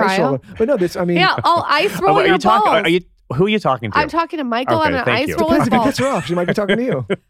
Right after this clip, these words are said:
Speaker 2: Wait, I actually have a very specific question that we did not answer on the
Speaker 1: Wait,
Speaker 2: last
Speaker 1: but hold on.
Speaker 2: podcast.
Speaker 1: Last thing, last thing though. For supplementation, do you say like, okay, there's sup-
Speaker 3: There are supplements. So for men, co Q ten, which is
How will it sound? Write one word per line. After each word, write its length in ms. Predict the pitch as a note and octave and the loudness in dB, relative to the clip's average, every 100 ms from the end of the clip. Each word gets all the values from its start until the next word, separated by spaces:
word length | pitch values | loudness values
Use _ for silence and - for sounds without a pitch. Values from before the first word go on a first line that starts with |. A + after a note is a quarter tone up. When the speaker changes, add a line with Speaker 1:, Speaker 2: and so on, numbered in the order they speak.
| _ - | _ -8
Speaker 2:
Wait, 200 | F4 - - | -6 -6 -4
I 240 | D4+ F#4 | -2 0
actually 260 | G#4 - F#4 | -2 -4 -2
have 140 | F4+ | -2
a 60 | C4+ | -4
very 440 | G3+ A#3 A3+ A3+ | -4 -2 0 -2
specific 580 | A#3+ - A#3 - G#3+ G#3 | -6 -10 -12 -10 -8 -6
question 360 | - G#3 - G#3+ | -4 -6 -4 -8
that 100 | G3+ | -6
we 80 | G3 | -6
did 120 | F#3+ | -6
not 260 | F#3+ F3+ - | -4 -4 -4
answer 300 | F#3 - F#3+ | -6 -8 -8
on 120 | F3+ | -4
the 60 | |
Speaker 1:
Wait, 100 | F#3 | 0
Speaker 2:
last 40 | A#3+ | 2
Speaker 1:
but 60 | A3 | 2
hold 120 | B3+ | 2
on. 80 | F#3 | 2
Speaker 2:
podcast. 40 | |
Speaker 1:
Last 200 | F3+ G#3+ | 0 -2
thing, 120 | G3 D3+ | -4 -2
last 220 | E3+ G3+ | -4 -2
thing 120 | F3 | -4
though. 160 | B2 G2+ - G#2+ - | -4 -8 -16 -14 -6
For 100 | D#3+ | -4
supplementation, 1120 | G3+ G3 G3 C#3+ - G3+ G3 B2 B2 B2 C#3 | -4 -2 -2 -4 -2 -4 -4 -8 -10 -10 -4
do 100 | D3 | -2
you 80 | |
say 200 | C#3 D#3 | -2 -2
like, 160 | C3+ C3 | -2 -2
okay, 280 | D#3 E3 B2+ | -4 -4 -4
there's 360 | C3 B2 - - | -4 -6 -8 -12
sup- 220 | - C#3 | -2 2
Speaker 3:
There 80 | A#2 | 2
are 80 | |
supplements. 560 | A#2 A#2+ G#2+ F2 - - | 2 -2 -2 -8 -10 -20
So 320 | - B2+ E2+ - _ - | -4 -2 -2 -6 _ -4
for 120 | A#2+ | -2
men, 460 | B2 D3+ A#2+ C#3 - | 0 0 0 -4 -8
co 200 | - C3 | -2 -2
Q 180 | C#3 F#3 | -2 -4
ten, 400 | F3 A2+ A2 D3+ - | -4 -4 -4 -6 -8
which 180 | G#2+ - | -8 -4
is 200 | G#2 | -4